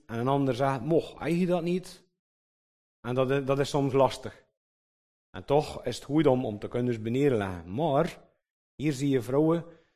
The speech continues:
die eigenlijk in een, eh, omgeving leeft waar dat het eigenlijk een eer is dat je zonen hebt.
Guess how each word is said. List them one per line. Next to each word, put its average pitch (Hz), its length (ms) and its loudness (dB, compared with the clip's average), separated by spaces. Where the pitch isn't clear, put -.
die 117 180 -4
eigenlijk 131 360 0
in 120 140 -6
een, 113 320 -6
eh, 104 380 -10
omgeving 147 520 2
leeft 151 540 0
waar 113 140 -6
dat 120 360 0
het - 100 -20
eigenlijk 151 640 0
een 113 200 -8
eer 151 240 4
is - 480 0
dat 120 120 -6
je 117 100 0
zonen 127 460 0
hebt. - 300 -12